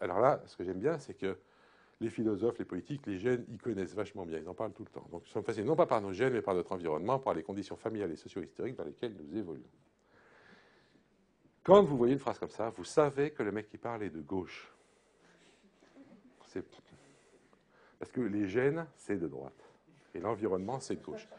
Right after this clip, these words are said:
Alors, le mec de droite, ça rate jamais. Il va dire, « Je suis pas d'accord, je pense qu'on est pédophile, nanana.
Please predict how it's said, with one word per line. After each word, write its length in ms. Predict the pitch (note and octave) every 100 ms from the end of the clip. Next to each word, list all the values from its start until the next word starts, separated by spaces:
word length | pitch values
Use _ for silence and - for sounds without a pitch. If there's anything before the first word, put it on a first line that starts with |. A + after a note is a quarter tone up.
| - - - - - -
Alors, 220 | F#2 F2 -
le 80 | B2
mec 160 | D#3 F3
de 100 | C#3
droite, 280 | B2+ F#3+ - - - - -
ça 220 | - B2
rate 160 | D3 D3+
jamais. 400 | C#3 A#2 G#2 - -
Il 60 | F2+
va 60 |
dire, « 200 | F#2+ B2 G2 - _ - _ - - - -
Je 220 | - F#3+
suis 200 | - D3+
pas 140 | C#3
d'accord, 580 | A#2+ G#2+ A2 A2 C3+ D3 - F#2+ - -
je 100 | B2+
pense 200 | D3 C3+
qu'on 160 | A2+ A#2
est 80 | A#2+
pédophile, 560 | F#2+ F2+ F#2+ A#2 B2
nanana. 680 | G#2 F2+ E2+ G#2 A#2+ C3